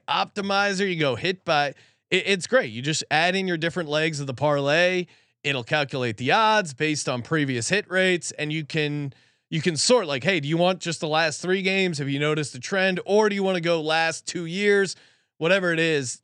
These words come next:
they got you covered there. And it's not just N F L, N B A right around the corner. Perfect, uh, for helping you get some plus E V S G Ps for the N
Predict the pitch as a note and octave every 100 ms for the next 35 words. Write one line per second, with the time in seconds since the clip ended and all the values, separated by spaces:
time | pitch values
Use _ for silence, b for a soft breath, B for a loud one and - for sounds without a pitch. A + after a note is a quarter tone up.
0 | - C#3+ C#3+ C3 A#2+ D3+ C3+ B2+ A#2+ C3
1 | D3+ D#3 - E3+ G#3+ F3+ - D#3 C3 E3
2 | F3+ - D3 D#3+ D3 D#3+ E3 D#3+ D#3 D#3
3 | D3+ C#3 - D#3 D3+ D3 C#3+ b b -
4 | - F#3 - C#3+ - C#3 C3 B2 A#2 A#2+
5 | D3+ C#3+ C3 A#2+ D3 - A2 - C#3+ E3+
6 | - - E3+ F#3 D3+ C3 F#3+ F3+ G2+ -
7 | b b _ D#3+ F#3+ F3 - C#3+ F3+ F3
8 | B2+ - F3+ F3+ C#3+ C#3 - - B2 F3+
9 | F#3+ D#3 C#3+ B2+ D3 E3+ F3